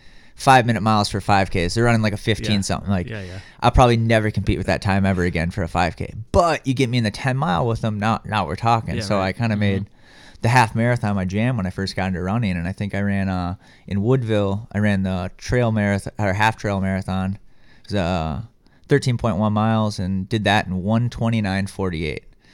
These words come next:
Speaker 1: So it was just under an hour and a half. So it's like a six forty-seven pace, and that was on trail. So,
Speaker 2: Yeah.
Speaker 1: like, at the time I didn't know, but that was probably, like,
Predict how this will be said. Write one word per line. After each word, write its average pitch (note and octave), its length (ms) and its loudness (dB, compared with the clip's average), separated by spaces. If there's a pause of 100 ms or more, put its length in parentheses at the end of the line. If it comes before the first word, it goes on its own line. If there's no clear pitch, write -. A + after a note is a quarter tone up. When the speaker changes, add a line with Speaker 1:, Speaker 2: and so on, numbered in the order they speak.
(180)
Speaker 1:
So - 180 -2
it - 20 2
was F#2+ 220 -4
just B2 300 -2
under A2+ 200 2
an G#2 80 2
hour G#2 180 2
and F#2+ 80 0
a F2+ 40 -2
half. G2+ 360 -2
So G2 140 -8
it's - 80 -10
like - 80 -10
a E2+ 80 -6
six - 400 -6
forty-seven G2 640 -6
pace, F#2 440 -4 (640)
and G2 300 2
that F#2+ 100 2
was G2 120 -2
on F2+ 220 -4 (100)
trail. A2+ 560 -8
So, G#2+ 240 -2
Speaker 2:
Yeah. F#2+ 60 0
Speaker 1:
like, G2 340 -2
at - 80 -4
the F2 60 -6
time A#2+ 280 -2
I G2 60 -2
didn't F#2 180 -4
know, A2+ 180 2
but G2 120 -4
that A2 80 -2
was G#2+ 100 -2
probably, G#2+ 480 -2
like, F2+ 360 -4